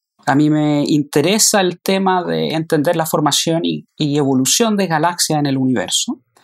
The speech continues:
Y particularmente yo me he estado especializando, eh, desde mi tesis, básicamente, mi tesis de doctorado, en el estudio de cúmulos de galaxias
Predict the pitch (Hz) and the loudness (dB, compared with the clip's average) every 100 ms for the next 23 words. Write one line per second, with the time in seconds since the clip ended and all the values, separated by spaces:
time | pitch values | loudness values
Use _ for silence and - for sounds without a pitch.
0 | _ 175 170 175 170 165 - 175 180 180 | _ -2 0 0 0 -2 0 -2 2 2
1 | 214 214 208 185 165 - 180 180 - 151 | 2 0 -2 -2 -6 -4 -4 -4 -8 -6
2 | 180 175 165 - 170 165 165 160 - 143 | -4 -4 -4 0 2 4 2 -2 -2 0
3 | 135 135 - 185 175 131 151 165 147 139 | 2 2 2 2 2 0 -2 -4 -4 -6
4 | 123 120 110 117 - 160 147 139 113 - | -6 -6 -8 -12 -4 0 0 2 0 0
5 | 156 - 107 117 - - 117 113 110 117 | 0 0 0 -2 -2 -2 -2 -2 -4 -6
6 | 107 104 104 110 131 - 127 120 - 127 | -6 -10 -8 -6 -2 0 0 -2 -2 -2
7 | 160 170 175 - - - - - 160 170 | -2 -4 -8 -12 -10 -10 -12 -2 2 4
8 | 170 165 156 156 - - 202 208 202 196 | 4 2 2 0 -4 0 2 4 4 0
9 | 180 160 170 165 190 185 190 175 165 151 | -2 -2 -2 0 2 2 2 0 0 2
10 | 143 170 226 - - 247 | 2 2 0 -2 -2 -6